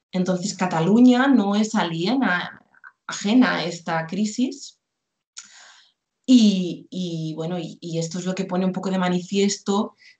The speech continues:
este informe, ¿no? Y entonces, pues, eh, tenemos una responsabilidad como región que forma parte del mundo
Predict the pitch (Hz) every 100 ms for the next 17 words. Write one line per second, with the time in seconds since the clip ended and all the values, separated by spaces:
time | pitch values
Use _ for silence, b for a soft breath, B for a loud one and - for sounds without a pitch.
0 | - 190 - 202 185 180 202 214 214 196
1 | 247 202 214 269 180 180 185 185 - 175
2 | - - _ _ _ - 165 151 147 165
3 | 165 165 185 185 185 - 185 180 190 180
4 | 175 180 180 190 254 - _ _ _ _
5 | _ 185 185 175 170 160 156 170 - 202
6 | 196 214 214 202 202 202 202 196 190 214
7 | 233 277 -